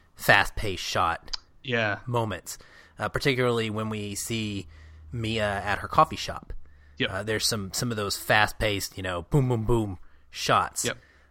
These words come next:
Speaker 1: uh, which I absolutely love, by the way.
Speaker 2: Yeah.
Speaker 1: It's one of my favorite parts of Whiplash. It's just the way that we, we get those, you know, bang, bang, bang. And I love that you equate that to a certain style of music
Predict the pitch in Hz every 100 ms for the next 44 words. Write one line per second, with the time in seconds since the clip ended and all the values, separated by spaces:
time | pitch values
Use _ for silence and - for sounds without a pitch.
0 | - 95 98 104 - 104 101 - 90 82
1 | - - 90 90 80 78 80 - 98 90
2 | 85 85 110 101 - - 127 135 143 98
3 | - 110 - - 95 85 - 76 - -
4 | - - 95 98 92 76 90 85 - -
5 | - - 95 92 - 82 78 80 - 92
6 | 80 67 - - - 98 95 87 87 85
7 | 82 92 107 117 101 87 92 87 80 -
8 | - - - - - - 123 107 - 90
9 | - - 92 80 - 104 87 85 82 -
10 | - 98 92 87 85 95 92 82